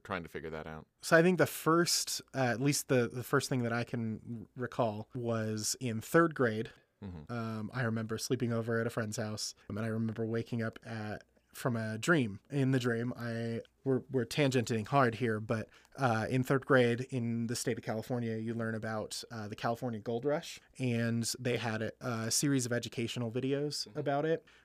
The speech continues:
Speaker 2: um, but it, I've not been able to find it in my adult life. Um, I would love to, 'cause it would be gr-, it would be amazing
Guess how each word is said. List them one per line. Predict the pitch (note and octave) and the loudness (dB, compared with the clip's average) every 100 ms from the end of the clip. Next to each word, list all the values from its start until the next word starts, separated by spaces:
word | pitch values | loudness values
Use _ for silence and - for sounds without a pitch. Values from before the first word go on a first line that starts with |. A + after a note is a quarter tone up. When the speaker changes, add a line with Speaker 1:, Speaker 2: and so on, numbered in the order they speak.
| _ | _
Speaker 2:
um, | C3 A#2 | -2 0
but | C3+ | 0
it, | F#2+ - | -2 0
I've | C3 A#2+ C3+ | 0 2 6
not | C3+ B2+ | 6 8
been | B2+ | 2
able | A2+ | 0
to | A2 | -4
find | - A2+ A2 | -2 -2 -4
it | G#2+ | -6
in | G#2+ | -6
my | G2+ | -6
adult | G#2+ A2+ E2 | -4 -4 -4
life. | A2+ A#2+ - - - - B2+ | -4 -6 -8 -20 -20 -16 -4
Um, | B2 | 0
I | A#2+ | 0
would | A#2+ | 0
love | A#2+ C3 C3+ C3 A#2+ | 0 8 12 12 8
to, | - A#2+ G#2 G2+ - - | 0 0 0 -10 -16 -4
'cause | C3+ | 4
it | C3+ | 8
would | B2+ B2 | 8 6
be | B2+ | 4
gr-, | B2 C#3 | 4 4
it | D3 | 4
would | C3 | 6
be | C3 | 8
amazing | B2+ C3 C#3+ C#3+ C3 A#2+ A2 A#2 | 8 10 12 12 12 6 0 -6